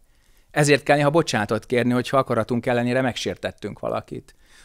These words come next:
Vagy spontán valahol sikerült boldoggá tenni egy érző lényt: „Jaj, de jó, sikerült.” Tehát nézd meg azt, hogy a közvetlen tanítás, a realitással való közvetlen szembenézés milyen elképesztően fontos.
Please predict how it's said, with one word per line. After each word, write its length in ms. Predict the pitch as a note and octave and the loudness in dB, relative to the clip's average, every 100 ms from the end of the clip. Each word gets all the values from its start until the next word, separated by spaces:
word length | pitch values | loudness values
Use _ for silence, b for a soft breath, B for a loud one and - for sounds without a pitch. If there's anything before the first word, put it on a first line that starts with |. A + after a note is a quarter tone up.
| b | b
Vagy 100 | C3 | -4
spontán 600 | - A3 C#3+ - B2 B2 | 4 6 6 4 2 4
valahol 340 | C#3+ B2+ B2 | 6 4 2
sikerült 460 | - C3 A#2 A2+ A2+ | -2 0 0 0 2
boldoggá 580 | C3+ C3+ A#2 G#2+ A2 | 4 6 4 2 2
tenni 340 | G#2+ - A#2 A#2 | 2 2 2 2
egy 120 | A2+ | 2
érző 380 | A#2 A2+ G#2 G#2 | 2 2 0 0
lényt: 320 | A2 C3+ C3+ | 2 0 -2
„Jaj, 260 | C3 C#3+ B2+ | -2 -2 -2
de 180 | A2 | -4
jó, 120 | F#2 F2+ | -6 -6
sikerült.” 500 | - G#2+ - - _ - - _ _ _ _ _ _ _ _ _ _ _ _ _ _ _ | -8 -10 -16 -18 _ -20 -20 _ _ _ _ _ _ _ _ _ _ _ _ _ _ _
Tehát 160 | C3+ F#3 | -2 4
nézd 200 | G#3 D3+ | 4 6
meg 180 | B2 | 6
azt, 320 | B2 D#3+ - - | 8 6 4 -2
hogy 160 | C#3 | 4
a 220 | B2+ A#2+ - | 4 4 4
közvetlen 760 | F3+ F3 E3+ D#3+ D3 C#3+ C3 | 6 6 8 6 6 2 2
tanítás, 680 | C3 C3 B2 G#2+ G#2+ G2+ - | 2 2 2 2 0 -2 0
a 100 | A2+ | 2
realitással 840 | C3+ D#3+ C#3 B2+ C3 B2 - C#3+ | 6 6 6 2 0 0 0 2
való 300 | B2 A#2+ A2+ | 4 4 2
közvetlen 580 | - C#3 B2 A#2 A2+ G#2+ | 2 2 4 2 2 -2
szembenézés 1120 | G2 A2+ B2 D3 D#3 D#3 D#3 D#3+ D#3 - - _ _ _ - _ _ _ | 0 0 2 2 2 2 4 4 2 -2 -8 _ _ _ -20 _ _ _
milyen 160 | - C#3+ | 2 6
elképesztően 720 | C3 B2 A2 A2 G#2 - G#2+ | 6 4 2 0 -2 -2 -2
fontos. 580 | - G#2+ - - - - | -2 -8 -8 -12 -14 -18